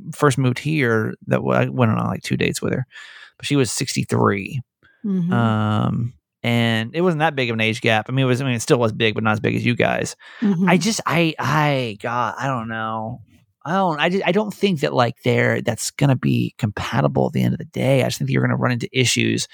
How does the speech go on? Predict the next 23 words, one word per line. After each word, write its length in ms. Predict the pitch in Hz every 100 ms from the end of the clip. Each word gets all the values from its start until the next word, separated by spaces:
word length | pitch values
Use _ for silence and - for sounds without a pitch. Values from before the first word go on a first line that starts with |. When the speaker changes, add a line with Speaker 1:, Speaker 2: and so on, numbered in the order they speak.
| - - - -
Speaker 1:
with 240 | 131 185
the 160 | 156 165 151
age 400 | 143 139 127 113
difference, 840 | 135 165 - 110 - - - - -
right? 300 | - 113 120
I 240 | 190 -
just 120 | - 156
Speaker 2:
Right. 40 |
Speaker 1:
have 100 | 147
to, 160 | 143 135 - - - - 135
I 60 |
have 240 | 127 175 -
to 200 | 165 143
assume 500 | 123 - 175 180 143
that, 100 | 131
yeah, 80 | 127
my 80 | 127
mom's 300 | 143 123 123
right 260 | 180 190
when 80 | 127
it 80 | 120
comes 240 | 123 127
to, 380 | - 127 120 120